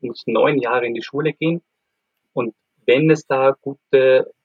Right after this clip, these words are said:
Vorbilder kennenlernt, wenn der Sportunterricht passt, ist ganz egal, in welche Richtung das geht. Ähm,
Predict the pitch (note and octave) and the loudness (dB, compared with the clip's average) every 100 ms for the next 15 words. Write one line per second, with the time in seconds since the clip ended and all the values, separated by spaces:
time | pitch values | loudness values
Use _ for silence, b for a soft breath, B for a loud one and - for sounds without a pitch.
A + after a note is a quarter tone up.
0 | _ _ - C3 C#3 C#3 C3 C3 B2 C3+ | _ _ -2 2 2 0 0 -2 -2 -4
1 | B2+ B2 B2+ B2 A#2+ - B2+ C3 B2 - | -4 -6 -6 -6 -6 -4 -2 0 0 2
2 | B2+ - A#2+ C3 A#2+ - - - - - | 0 0 -4 -4 -4 -10 -4 -4 -4 -16
3 | _ _ _ - - - D#3+ E3+ E3 - | _ _ _ -16 -8 -2 -2 -2 -2 0
4 | D#3 C#3+ C3+ C3+ - C#3+ C#3 - G#2+ - | 2 2 0 -2 -8 -8 -10 -14 -8 -8
5 | - _ _ _ _ _ _ _ _ _ | -10 _ _ _ _ _ _ _ _ _
6 | A#2 A#2+ B2 | -6 -6 -6